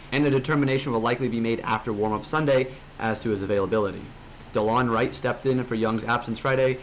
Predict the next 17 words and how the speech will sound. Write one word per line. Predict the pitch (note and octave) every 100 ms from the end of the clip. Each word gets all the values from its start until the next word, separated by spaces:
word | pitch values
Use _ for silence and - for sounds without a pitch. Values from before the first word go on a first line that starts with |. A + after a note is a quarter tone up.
| - -
and | G#2+
would | A#2
likely | A#2+ B2
do | A#2
so | A2 A2+
again | G#2 G#2+
if | G2+
the | -
star | - G2+
remains | G2 F#2+ F#2+ -
sidelined. | F#2+ F#2 F2+ - - - - - -
For | -
elite | C#3+ D3 D3+
players, | - D3+ D#3+ C#3
looked | D3 -
at | B2 A2+
Joker. | G2 A#2+ C3 D#3 E3